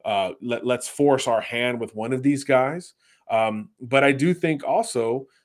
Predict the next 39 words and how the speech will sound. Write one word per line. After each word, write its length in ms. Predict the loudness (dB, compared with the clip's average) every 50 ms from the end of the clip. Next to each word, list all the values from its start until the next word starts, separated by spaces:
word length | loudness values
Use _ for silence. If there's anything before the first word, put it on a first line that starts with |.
| _ _
that 200 | -2 -2 -2 -2
Trey 320 | -6 -2 0 2 2 2
complements 680 | 2 0 -2 -2 -2 -2 -2 -2 -4 -4 -4 -8 -10 -10
whichever 400 | -12 -4 -2 -2 2 2 2 4
other 300 | 4 2 4 4 2 0
back 320 | 2 0 0 0 -2 -4 -8
it 100 | -12 -10 -4
is. 360 | -2 0 0 0 -4 -6 -10
I 100 | -10 -10
think 160 | -10 -10 -8 _
Owens 560 | 0 0 2 2 0 -2 -4 -6 -10 -12 -16 _ _ _ _ _ _ _
is 240 | 2 2 2 2 0
more 420 | 0 0 2 2 2 0 0 -2
of 140 | -4 -4 -2
that 200 | -4 -4 -4 -4
space 500 | -8 -12 -10 -6 -6 -6 -6 -6 -10 -14
guy. 320 | -12 -10 -10 -8 -8 -10 -10
He 220 | -8 -6 -4 -2
is 260 | 0 0 0 0 -2 -4
more 320 | -4 -4 -2 -2 -2 -2
of 280 | -2 -4 -4 -4 -4 -4
that 200 | -6 -6 -6 -8 -14 -12
finesse 480 | -10 -10 -8 -6 -6 -6 -8 -8 -10 -14
back. 480 | -10 -6 -2 0 0 0 0 -2 -6 _ _ _ _ _ _ _ _ _
And 180 | -4 -4 4
Baxter 520 | 6 6 6 6 4 0 0 2 4 4 4
is, 220 | 2 2 -4 -10 _
is 200 | -6 -6 -4 -4
a 160 | -6 -8 -8 -10
power 680 | -16 -6 -4 0 2 4 4 4 4 2 2 0 -4 -8 _ _ _ _ _ _ _
downhill 680 | 0 2 2 2 2 0 -2 -4 -4 -4 -4 -4 -4
back 380 | -4 -4 -4 -2 -2 -4 -6
who's 160 | -6 -8 -6 -2
got 280 | 0 -2 -2 -2 -8
great 300 | -12 -6 -2 -2 -2 -2
receiving 640 | -4 -8 -10 -10 -10 -8 -8 -6 -6 -6 -8 -8 -10
traits 400 | -10 -8 -6 -6 -6 -8 -12 -14
as 180 | -14 -14 -14
well. 520 | -12 -6 -4 -4 -2 0 0 -2 -2 -4